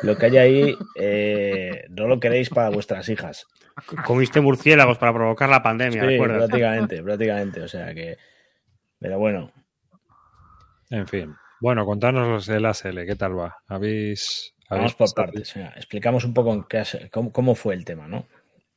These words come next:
Speaker 3: Hmm.
Speaker 1: Eh, a ver, eh, nos presentamos el mismo, el primer día que estuvimos en la feria ya, ya habíamos hablado con Franjo de que queríamos jugarlo y tal, y, y que lo íbamos a probar.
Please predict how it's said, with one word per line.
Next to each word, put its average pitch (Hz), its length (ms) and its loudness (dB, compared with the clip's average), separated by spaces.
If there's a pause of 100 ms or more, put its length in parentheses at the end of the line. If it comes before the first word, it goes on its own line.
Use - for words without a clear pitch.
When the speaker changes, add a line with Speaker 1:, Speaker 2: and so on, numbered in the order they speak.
Speaker 3:
Hmm. 110 120 -2
Speaker 1:
Eh, 98 400 -6 (280)
a 107 100 -4
ver, 104 200 -4 (840)
eh, 104 960 -2
nos 101 220 -8
presentamos 123 920 -2
el 120 100 0
mismo, 156 340 2
el 110 220 -4
primer 147 340 2
día 156 120 0
que 127 60 0
estuvimos 123 280 -2
en 117 80 -4
la 107 40 -6
feria 127 380 -2
ya, 120 120 -2 (100)
ya 123 100 4
habíamos 123 300 0
hablado 117 260 0
con 110 160 -2
Franjo 113 380 -2
de 104 100 0
que 85 140 -8
queríamos 92 360 -8
jugarlo 101 380 -6
y 95 60 -12
tal, 127 260 -4
y, 78 280 -14 (140)
y 185 140 -16
que 156 280 -14
lo 165 80 -14
íbamos 170 220 -14
a 170 40 -12
probar. - 280 -6